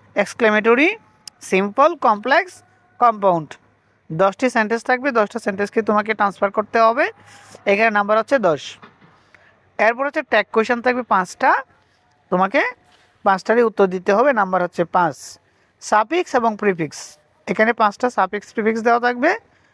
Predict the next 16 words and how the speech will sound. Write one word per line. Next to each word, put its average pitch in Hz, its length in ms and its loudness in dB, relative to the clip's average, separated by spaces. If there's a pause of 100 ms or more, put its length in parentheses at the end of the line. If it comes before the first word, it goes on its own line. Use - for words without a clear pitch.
(260)
হ্যাঁ, 262 260 4 (300)
সাফিক্স 196 400 -2
প্রিফিক্স, 208 340 -2 (220)
সঠিক 220 340 0
সাফিক্স 220 460 -4
প্রিফিক্স 208 400 -2
বসিয়ে 185 340 0
তোমাকে 190 320 -2
শূন্যস্থান 190 440 -4 (460)
পূরণ 233 240 4
করতে 196 300 -4
হবে, 151 240 0 (340)
এখানে 196 360 2
নাম্বার 190 200 -2
হচ্ছে 208 220 -2
পাঁচ। 175 260 0